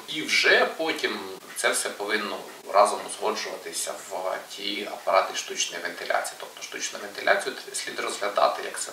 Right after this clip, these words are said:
скоріше в комплексі. Ну, для епідеміологів то простіше. Так от, прогнози, як ви бачите на слайді, е,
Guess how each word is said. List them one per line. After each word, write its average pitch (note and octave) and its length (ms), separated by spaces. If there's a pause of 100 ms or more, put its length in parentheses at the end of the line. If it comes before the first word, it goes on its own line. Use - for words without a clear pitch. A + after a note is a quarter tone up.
(140)
скоріше - 380
в - 80
комплексі. - 520 (340)
Ну, - 220 (300)
для - 160
епідеміологів B2 720 (200)
то - 200 (380)
простіше. - 560
Так F#2+ 180
от, - 220
прогнози, F3 920
як C3 260
ви B2+ 80
бачите A#2+ 480
на G#2+ 160
слайді, A#2 840
е, G2+ 300